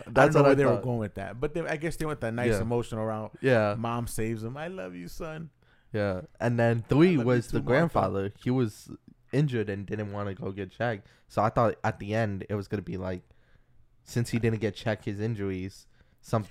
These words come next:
Speaker 2: he was
Speaker 1: Oh,
Speaker 2: just gonna
Speaker 1: you know, and we
Speaker 2: happen.
Speaker 1: completely forgot about that. We had a little subplot with that too because he pretty much retired from active duty with the D O D.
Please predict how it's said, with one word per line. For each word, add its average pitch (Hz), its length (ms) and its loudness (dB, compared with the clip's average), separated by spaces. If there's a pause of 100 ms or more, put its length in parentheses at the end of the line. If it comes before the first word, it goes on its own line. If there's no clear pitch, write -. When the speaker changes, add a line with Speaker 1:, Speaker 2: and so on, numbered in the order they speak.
(140)
Speaker 2:
he - 140 -2
was 113 140 2
Speaker 1:
Oh, 208 40 0
Speaker 2:
just 180 120 -2
gonna 101 120 0
Speaker 1:
you 98 60 2
know, - 80 0
and 139 160 -6
we 170 60 -4
Speaker 2:
happen. 113 140 -2 (100)
Speaker 1:
completely 185 120 -4
forgot 156 320 -6
about 101 260 -8
that. 98 100 -8
We 143 80 -6
had 147 120 -6
a - 20 -6
little 127 160 -2
subplot - 460 -4
with 104 120 -8
that 101 180 -6
too 156 160 -8
because 104 420 -10 (400)
he - 140 -10
pretty 160 200 0
much - 200 -6
retired 131 400 -6
from 107 200 -8
active 110 360 -8
duty 147 220 -2
with 110 140 -6
the 101 80 -8
D 117 200 -8
O 107 100 -2
D. 120 360 -10